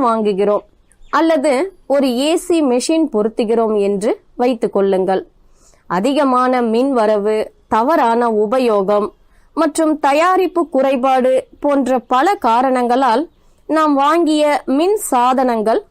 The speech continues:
பழுதடையக்கூடும். அவற்றை ரிப்பேருக்கு கொடுத்து சீர்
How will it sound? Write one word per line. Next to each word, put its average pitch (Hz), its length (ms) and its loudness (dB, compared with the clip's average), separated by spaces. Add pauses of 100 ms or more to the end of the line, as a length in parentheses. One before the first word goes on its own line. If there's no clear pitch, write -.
(120)
பழுதடையக்கூடும். 220 960 0 (680)
அவற்றை 240 360 0 (120)
ரிப்பேருக்கு 254 600 0 (120)
கொடுத்து 226 400 0 (300)
சீர் 311 300 -2